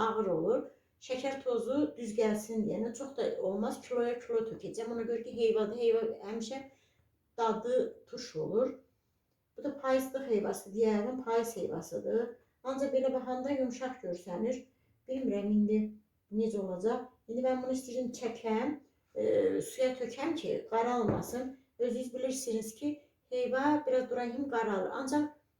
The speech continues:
isti, e, qaynamağa qoyanda s-, o dəqiqə ağarır da, rəngi öz rənginə düşür. Ancaq əldə işlədən vaxtı, doğrayan vaxtı, eləyən vaxtı qaralır.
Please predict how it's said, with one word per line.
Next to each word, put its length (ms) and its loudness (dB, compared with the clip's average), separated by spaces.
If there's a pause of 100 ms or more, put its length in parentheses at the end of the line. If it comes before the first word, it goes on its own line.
(440)
isti, 400 -2
e, 560 0
qaynamağa 540 0
qoyanda 340 4
s-, 180 -6 (160)
o 100 2
dəqiqə 340 6 (200)
ağarır 420 -2 (180)
da, 220 0
rəngi 320 2
öz 120 -2
rənginə 460 0
düşür. 300 -10 (260)
Ancaq 320 0 (100)
əldə 280 4
işlədən 460 -2
vaxtı, 320 -6
doğrayan 460 2
vaxtı, 260 -2
eləyən 260 2
vaxtı 320 -6
qaralır. 440 2